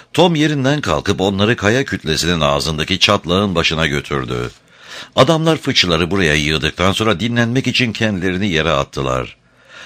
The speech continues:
Aboli kalas ve iple çabucak bir tahta oturak yapıp kendini yarığın içine indirtti.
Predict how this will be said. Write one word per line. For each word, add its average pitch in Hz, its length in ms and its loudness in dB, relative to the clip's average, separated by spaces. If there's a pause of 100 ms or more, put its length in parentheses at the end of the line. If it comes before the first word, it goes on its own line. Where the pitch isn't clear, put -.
(200)
Aboli 170 400 4
kalas 131 440 0
ve 113 140 0
iple 104 260 -2
çabucak 76 500 0
bir 95 120 2
tahta 87 360 -2
oturak 76 420 0
yapıp 80 280 -2
kendini 110 500 0
yarığın 92 400 0
içine 80 380 0
indirtti. 67 640 -4